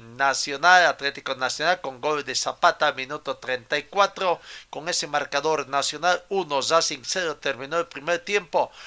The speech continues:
Montoya, minuto sesenta y uno, ante asistencia de Moreno, convertiría el segundo para Atlético Nacional.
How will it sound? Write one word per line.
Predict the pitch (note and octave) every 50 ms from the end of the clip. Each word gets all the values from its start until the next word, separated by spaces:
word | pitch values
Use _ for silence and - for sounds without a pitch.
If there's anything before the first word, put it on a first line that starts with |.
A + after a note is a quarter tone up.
| - - _
Montoya, | - D#3 F#3 F#3 D#3+ - _ A3+ A3 G#3+ F3+ F3 E3 D#3
minuto | D#3 E3+ F#3 G#3 G#3 - - E3
sesenta | - E3 D3+ - E3+ D3+ C3+ - D#3+ D#3
y | F3 G3+
uno, | G#3+ G3+ F3+ F3
ante | E3 C3+ - D#3+
asistencia | D3+ - - D#3 - - G3+ G3+ F#3+ D#3+ - - D#3+
de | C#3 C#3+ C#3
Moreno, | D#3 E3+ F#3+ G#3+ A3 G#3+ F3+ F3 D#3+
convertiría | - D#3 D3 C#3+ D3+ D3 C#3+ - E3+ F3+ F#3+ F#3+
el | D#3+
segundo | C3+ - - D#3+ D#3 E3 G3 F#3+ E3 D#3 -
para | - C#3 C#3 C3+ C3+ C#3 -
Atlético | C3 B2+ - C#3 D3 D3 - D3 - C3 C3
Nacional. | B2 B2+ A#2+ - - B2+ A2+ A2 F#2+ -